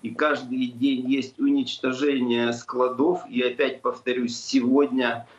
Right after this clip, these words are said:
в Береславе уничтожен военный склад. Каждый день уничтожаются Б К,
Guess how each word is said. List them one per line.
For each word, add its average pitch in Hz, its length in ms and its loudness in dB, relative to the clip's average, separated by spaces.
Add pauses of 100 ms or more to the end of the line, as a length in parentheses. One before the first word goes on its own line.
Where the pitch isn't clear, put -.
(100)
в 110 80 0
Береславе 127 840 2
уничтожен 156 880 4
военный 143 640 4
склад. 139 600 0
Каждый 147 460 0
день 131 220 -2
уничтожаются 135 1040 -2
Б 135 160 0
К, 220 360 -2